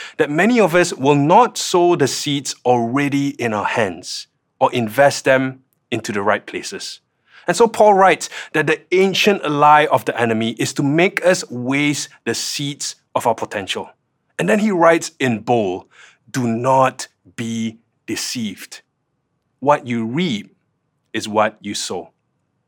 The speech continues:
What you put into the ground eventually becomes what you have all around. Notice that the passage doesn't begin from the position of whether we have seeds to sow,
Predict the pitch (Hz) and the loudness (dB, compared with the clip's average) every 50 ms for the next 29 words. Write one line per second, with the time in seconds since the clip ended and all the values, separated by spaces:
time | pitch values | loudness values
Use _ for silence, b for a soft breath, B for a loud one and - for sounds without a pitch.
0 | _ _ _ _ _ _ _ _ _ - 160 185 214 - 214 196 - 180 - - | _ _ _ _ _ _ _ _ _ -2 2 2 2 2 2 0 -2 0 2 2
1 | 185 185 180 - 151 147 - - 143 123 117 104 123 117 107 101 98 B B B | 2 2 2 0 -4 -4 -2 -2 -2 -2 0 2 4 4 2 2 -2 B B B
2 | B B - 139 120 - 165 185 202 208 - 220 208 220 185 170 135 - - - | B B -4 -2 0 2 2 2 2 2 0 0 0 0 0 -2 -2 0 2 4
3 | 131 113 104 101 - - - b b b b b - 123 135 135 127 117 107 - | 4 2 2 -2 -6 -8 -14 b b b b b 0 0 0 0 0 -4 -4 -2
4 | - - 135 131 131 127 - - - - _ - 110 110 107 107 107 104 - - | 2 4 4 4 4 2 -2 -8 -18 -6 _ 2 4 4 4 2 0 -2 -8 -10
5 | - 101 98 92 87 82 80 - _ _ _ _ _ _ _ _ _ _ _ _ | -8 -4 -2 -2 -2 -4 -6 -12 _ _ _ _ _ _ _ _ _ _ _ _
6 | _ - 180 196 180 220 196 - - - B B B B B 151 160 175 - 120 | _ 2 2 4 4 4 2 2 0 -4 B B B B B 2 2 2 2 2
7 | 110 151 147 - - 208 196 185 - 196 180 - - - 117 - 180 208 208 247 | 0 0 0 2 2 2 2 4 4 2 2 0 -2 -4 -2 0 2 2 4 4
8 | 254 214 175 151 123 139 147 143 147 143 143 B B B - - 143 127 131 127 | 2 2 0 -2 0 2 2 2 2 0 -4 B B B -2 0 2 2 2 2
9 | - 135 120 143 135 - 165 139 117 107 98 98 113 139 156 185 185 180 170 - | 0 0 2 2 0 2 2 2 2 0 0 2 2 4 4 2 0 0 0 0
10 | - 151 - - - - - 151 - - - - 113 - - - - 220 220 156 | 0 0 0 -2 -6 -8 -8 -8 -8 -8 -8 -8 -6 -6 -4 -2 2 2 4 4
11 | - 95 107 120 135 | 2 0 -2 -4 -8